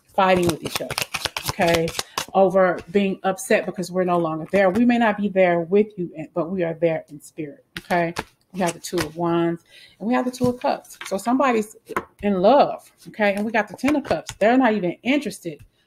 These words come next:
in relationships. And also, this could be a situation where the elders were broke up. We got the Death card. We got the Justice. There's some sort of argument or some sort of disagreement,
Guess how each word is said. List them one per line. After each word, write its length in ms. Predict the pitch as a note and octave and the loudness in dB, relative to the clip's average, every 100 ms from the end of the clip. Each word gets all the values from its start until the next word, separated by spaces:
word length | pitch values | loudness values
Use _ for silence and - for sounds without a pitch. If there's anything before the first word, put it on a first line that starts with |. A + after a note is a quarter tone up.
| - | -8
in 160 | G3 G3 | -2 0
relationships. 880 | F3+ F3+ F#3 F3+ D3 - D#3 - - | 0 0 0 -2 -6 -10 -10 -12 -8
And 140 | E3 | -4
also, 400 | E3+ G#3 A#3 A3 | 2 2 4 4
this 200 | F#3 G3+ | 4 2
could 100 | - | 0
be 100 | G#3+ | 0
a 40 | G3 | 0
situation 640 | G3+ G3 F#3 F3+ F3+ F#3 | 0 -4 -2 -2 -4 -4
where 160 | F3 F3 | -2 -2
the 220 | E3+ - | -2 -2
elders 640 | F3+ G#3 G#3+ F#3 E3+ F3 - _ _ _ _ | 4 4 4 0 -2 -4 -12 _ _ _ _
were 120 | F#3 | -4
broke 300 | F3 F3+ E3+ | 2 4 4
up. 160 | F#3+ D#3+ | 4 2
We 60 | F#3+ | 2
got 180 | F3+ | -2
the 80 | F3+ | 0
Death 260 | F3 F3+ F3+ | 0 0 2
card. 180 | G3 F3+ | 0 2
We 60 | |
got 200 | F#3 D#3 | 0 -4
the 100 | C#3+ | -6
Justice. 640 | - F#3 F#3+ F#3+ G3 F#3 - - - - - | -4 2 2 0 -6 -6 -10 -20 -20 -20 -6
There's 240 | - G3+ - | 0 0 -2
some 300 | - G#3+ G3+ | -2 0 0
sort 220 | G#3+ F3+ | 2 2
of 100 | F3 - - | 0 -6 2
argument 440 | F#3 F#3 F#3 F#3 | 2 4 0 -2
or 80 | E3+ | -4
some 180 | - F3+ | -4 -4
sort 220 | F#3 E3+ | 0 0
of 100 | E3+ | 2
disagreement, 720 | E3+ - D#3 D#3+ F3 F3 E3+ | 0 -4 -6 -2 0 0 -2